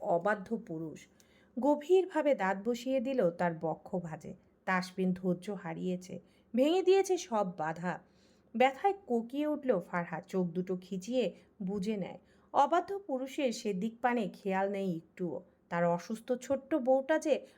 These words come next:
বক্ষতলে পিষ্ট হচ্ছে, তা কি সে দেখে না? নিজেকে আরও একবার নতুন রূপে নিয়ে এলো ফারহার সামনে। ভরকালো ফারহা, চমকে তাকায়, চেনার চেষ্টা করে এই পুরুষ কে।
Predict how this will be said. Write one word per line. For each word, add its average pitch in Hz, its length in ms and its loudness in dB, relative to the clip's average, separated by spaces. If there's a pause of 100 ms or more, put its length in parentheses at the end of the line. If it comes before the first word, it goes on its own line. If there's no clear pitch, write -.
(160)
বক্ষতলে 339 640 2
পিষ্ট 262 460 -6 (100)
হচ্ছে, 294 440 -2 (100)
তা 196 160 2
কি 226 160 -8
সে 240 160 -4
দেখে 233 340 -4
না? 330 220 -4 (440)
নিজেকে 359 340 2
আরও 247 320 4
একবার 208 440 0
নতুন 202 440 -2
রূপে 226 400 -2 (280)
নিয়ে 214 340 2
এলো 247 180 4
ফারহার 180 440 0
সামনে। - 460 -12 (440)
ভরকালো 277 520 4
ফারহা, 170 460 -4 (120)
চমকে 190 400 -4
তাকায়, 170 480 -4 (300)
চেনার 185 360 2
চেষ্টা 180 380 -4
করে 214 320 -2 (260)
এই 339 300 2
পুরুষ 277 440 -2
কে। 190 280 -2